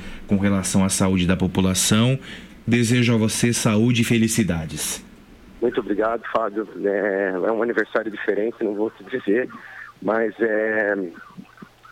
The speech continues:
Speaker 2: é, a gente tem que ter uma esperança que tudo vai ficar bem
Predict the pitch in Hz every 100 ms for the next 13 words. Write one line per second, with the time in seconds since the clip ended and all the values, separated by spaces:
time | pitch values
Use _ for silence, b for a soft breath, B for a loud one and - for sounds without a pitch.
0 | - _ _ - 107 - - 110 123 113
1 | 117 110 117 107 107 - - 101 101 104
2 | - - - 98 101 - - 87 104 127